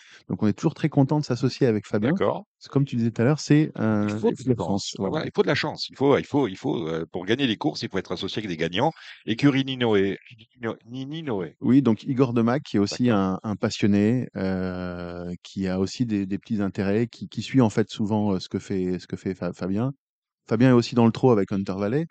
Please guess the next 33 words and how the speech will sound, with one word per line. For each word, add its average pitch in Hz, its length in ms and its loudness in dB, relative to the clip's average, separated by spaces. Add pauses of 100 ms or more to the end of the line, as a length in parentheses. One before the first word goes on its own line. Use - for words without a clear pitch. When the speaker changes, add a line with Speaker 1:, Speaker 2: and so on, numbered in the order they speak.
(120)
Speaker 2:
Mhm. 101 80 -18
Speaker 1:
donc 98 120 -4 (120)
il 92 80 -6
est 92 100 -6
un 92 140 -2
peu 101 140 -2
sur - 180 -8
les, 92 120 -4
dans 90 140 -10
les 90 100 -6
deux 92 200 -2
disciplines. 131 500 0 (320)
Donc - 160 -4
il 120 40 4
nous 113 100 4
apporte 139 280 0
aussi 131 300 6
avec 101 220 2
ça 101 200 -4
un 101 80 0
peu 117 140 -2
de, 95 260 0
de 92 120 -10
Speaker 2:
Une 90 60 -8
vraie 104 140 0
success 85 300 -6
story 73 240 -10
Speaker 1:
Une 65 80 -8
vraie - 140 -8
Speaker 2:
aussi. - 80 -4
Speaker 1:
success 98 160 -6
story, 101 260 -8
voilà. 92 240 -4